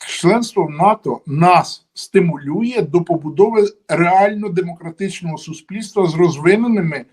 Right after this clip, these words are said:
інститутами влади, із, е, нормальним правосуддям. Тобто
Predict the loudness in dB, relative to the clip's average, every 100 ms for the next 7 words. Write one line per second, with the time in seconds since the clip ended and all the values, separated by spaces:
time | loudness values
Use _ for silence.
0 | _ _ _ _ _ _ 0 2 2 0
1 | 0 2 0 4 4 4 4 4 6 4
2 | 2 -6 -2 -4 -4 -10 _ -8 -4 0
3 | 4 2 2 0 2 0 0 0 -2 -4
4 | -8 -6 -6 -6 -10 -2 2 2 2 -2